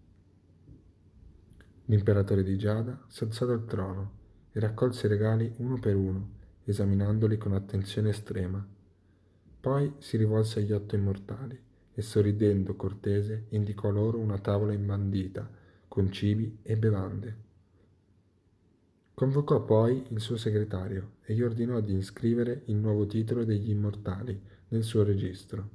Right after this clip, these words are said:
sebbene ufficialmente da allora si chiamassero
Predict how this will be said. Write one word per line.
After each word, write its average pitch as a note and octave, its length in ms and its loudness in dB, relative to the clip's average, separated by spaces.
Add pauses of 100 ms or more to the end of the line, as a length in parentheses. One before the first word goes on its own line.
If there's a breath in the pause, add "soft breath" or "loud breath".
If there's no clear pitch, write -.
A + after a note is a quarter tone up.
(1400)
sebbene F#2+ 760 2
ufficialmente G#2+ 800 -2
da G2+ 80 2
allora A2+ 460 0
si - 160 -14
chiamassero G#2 840 -2